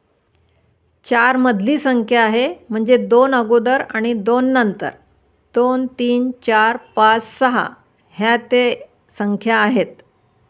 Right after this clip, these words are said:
प्रश्न सहावा, दोन आणि सहा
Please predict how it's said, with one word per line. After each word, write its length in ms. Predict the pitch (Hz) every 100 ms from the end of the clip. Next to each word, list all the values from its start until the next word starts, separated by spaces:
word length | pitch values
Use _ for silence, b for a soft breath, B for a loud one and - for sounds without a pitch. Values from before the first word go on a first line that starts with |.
| _ _ _ _ _ _ _ _ _ -
प्रश्न 380 | 233 226 247 247
सहावा, 600 | - 214 190 180 190 269 - _ _ _ _ _ _ _ _ _ 226
दोन 320 | 240 269 269
आणि 240 | 262 262
सहा 420 | 254 - 247 214